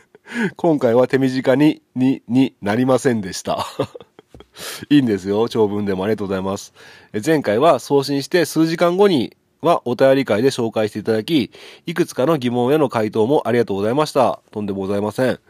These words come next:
えー、聞き始めてまだ一月くらいしか、えー、経っていませんが、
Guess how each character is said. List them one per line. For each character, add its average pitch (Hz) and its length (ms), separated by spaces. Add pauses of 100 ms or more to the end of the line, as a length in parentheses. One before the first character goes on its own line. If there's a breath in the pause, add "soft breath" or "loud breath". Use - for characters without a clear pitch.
(420 loud breath)
え 90 400
ー、 - 40
聞 - 60
き 160 120
始 160 180
め 143 120
て 139 240
ま 135 140
だ 113 160
一 - 240
月 165 260
く 180 120
ら 160 100
い 123 80
し - 100
か、 151 240 (260)
え 104 100
ー、 - 20
経 131 140
っ 123 40
て 113 160
い 101 60
ま 110 120
せ 117 160
ん 95 100
が、 117 260